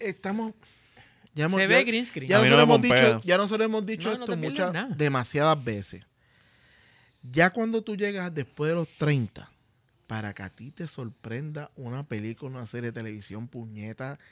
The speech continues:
Speaker 1: tienen que irse, pero bien lejos. Porque ya tú, después de treinta años, tú has visto todos los fucking temas.
Speaker 3: Sí.
Speaker 2: La, la última media hora de, de Avatar, o la última hora, está cool, de Avatar dos.
Speaker 1: Cabrón, Avatar dos es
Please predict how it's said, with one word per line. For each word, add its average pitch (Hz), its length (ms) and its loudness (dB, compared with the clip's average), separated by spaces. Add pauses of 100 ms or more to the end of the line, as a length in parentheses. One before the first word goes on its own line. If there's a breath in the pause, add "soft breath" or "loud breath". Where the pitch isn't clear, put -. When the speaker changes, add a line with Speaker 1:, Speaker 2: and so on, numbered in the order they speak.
(140)
Speaker 1:
tienen 117 300 -6
que 131 160 -6
irse, 127 380 -6
pero 120 260 -6
bien 120 320 -10
lejos. 107 380 -10 (520 soft breath)
Porque 127 280 -8
ya 131 200 -6
tú, 208 140 -2
después 175 360 2
de 196 80 0
treinta 214 380 2
años, 196 280 0
tú 160 100 -8
has 156 140 -8
visto 180 400 -12 (200)
todos 185 400 -4
los 233 200 -4
fucking 196 420 -4
temas. 214 500 -4 (180)
Speaker 3:
Sí. - 160 0
Speaker 2:
La, 202 200 2
la 196 220 -6
última 226 420 -12
media 226 380 -10
hora 202 240 -10
de, 160 360 -10
de 151 140 -10
Avatar, 135 720 -10
o 135 60 -12
la 143 120 -10
última 151 360 -12
hora, 120 160 -14
está 180 180 -10
cool, 165 300 -6
de 127 80 -6
Avatar 165 340 -6
dos. 160 220 -6
Speaker 1:
Cabrón, 180 420 -2
Avatar 143 540 0
dos 147 300 0
es 190 180 -4